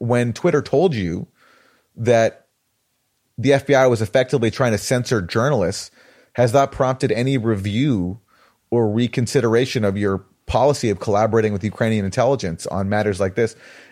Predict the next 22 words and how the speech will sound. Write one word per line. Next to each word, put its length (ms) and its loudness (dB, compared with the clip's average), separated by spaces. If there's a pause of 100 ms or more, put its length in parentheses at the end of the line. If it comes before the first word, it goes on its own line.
And 140 0
the 60 4
F 120 0
B 100 4
I 200 4
said, 260 0
"Thank 160 0
you 60 -12
for 80 -2
your 60 -2
questions, 440 0
but 140 -4
we 100 -2
can't 260 -4
confirm 440 -4
or 20 -4
deny 400 -2
the 100 -2
veracity 520 -2
of 100 -2
our 100 -4
correspondence. 840 -4